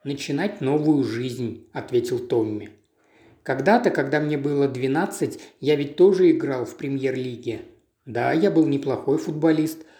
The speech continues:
Уехал в Англию, меня приняли в клуб «Эвертон», я подписал с ними контракт. И всё было хорошо, пока в пятнадцать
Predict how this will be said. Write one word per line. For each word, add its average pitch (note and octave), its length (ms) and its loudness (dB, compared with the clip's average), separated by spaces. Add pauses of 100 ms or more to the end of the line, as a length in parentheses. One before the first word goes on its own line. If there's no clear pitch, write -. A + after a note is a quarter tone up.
(240)
Уехал E3 420 0
в A2 120 -2
Англию, C#3+ 540 0 (200)
меня C#3 240 0
приняли E3+ 400 4
в - 120 -6
клуб E3+ 400 4
«Эвертон», C#3+ 680 -4 (260)
я A#2+ 140 -4
подписал D#3 480 -2
с - 120 -8
ними D3+ 200 2
контракт. A2+ 720 -4 (260)
И - 80 -10
всё D#3+ 220 4
было D#3 240 6
хорошо, D3+ 480 -2
пока C#3+ 280 -4
в - 100 -10
пятнадцать D#3+ 640 -4